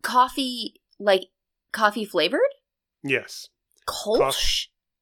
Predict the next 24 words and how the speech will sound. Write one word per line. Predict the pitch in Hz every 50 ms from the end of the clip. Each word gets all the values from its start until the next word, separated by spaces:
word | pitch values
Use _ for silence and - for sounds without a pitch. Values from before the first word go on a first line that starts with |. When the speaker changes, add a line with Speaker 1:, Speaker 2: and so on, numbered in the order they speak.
| _ _ _ -
Speaker 2:
it's | - 180 - 180
a | 151 135
Kolsch. | - - 160 160 170 180 196 190 - - - - - _ _ _ _ _ _ _ _ _ _ _ _ _ - - - - _ -
Speaker 1:
I'm | 220 277 349 392 359
so | - - 285 294
Speaker 2:
It's | 339 -
Speaker 1:
confused | 285 240 - 233 262 370 330 -
by | - 160 151
that. | 151 147 147 - -
I | 190
believe | 190 208 214 262 285 247
you | 214 196
that | 175 165
it's | 151 151 -
good, | - 226 208 147 160 151 -
but | 147 139 135 - _ _
Speaker 2:
co-, | - - 165 151 - -
coffee | - - 160 156 156 - - 175 165
spelled | 160 - - 156 143 147 147 147
with | 156 147 147
a |
K. | 143 - 147 139 135 135 143 160 170 - _ _ _ _ _ _ - -
Speaker 1:
Uh-huh. | 214 - 151 151 185 - _
Speaker 2:
K-, | -